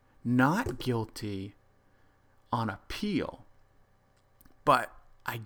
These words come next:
guess the way the Italian court system works is that's not the end of the, of the trial.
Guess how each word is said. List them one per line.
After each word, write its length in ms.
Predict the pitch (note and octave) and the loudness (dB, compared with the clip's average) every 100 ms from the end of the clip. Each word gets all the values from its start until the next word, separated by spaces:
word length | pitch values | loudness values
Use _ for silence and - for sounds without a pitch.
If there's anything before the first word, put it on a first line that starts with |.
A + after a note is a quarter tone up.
| - | -2
guess 520 | C#3+ F3 F3+ - - - | -2 -2 -4 -6 -8 -4
the 140 | C#3 | 0
way 180 | C3+ C3 | 2 2
the 160 | B2 B2 | 2 0
Italian 380 | C3 C#3 D#3 | 0 0 0
court 240 | C#3+ C#3 C#3 | 2 2 2
system 320 | B2+ - A2+ | -2 -2 0
works 240 | A2+ G#2+ | 0 -2
is 100 | A2+ | -4
that's 340 | G#2 A#2 A2+ - | -4 -2 -2 0
not 220 | A2+ G#2 | 0 0
the 140 | A2+ | -4
end 180 | A2 G2 | -4 -4
of 80 | F#2+ | -6
the, 240 | A1 - - - | -8 -8 -14 -8
of 200 | A2+ A2 | -8 -6
the 60 | G#2+ | -4
trial. 460 | - C#3 C#3+ - | 4 6 6 0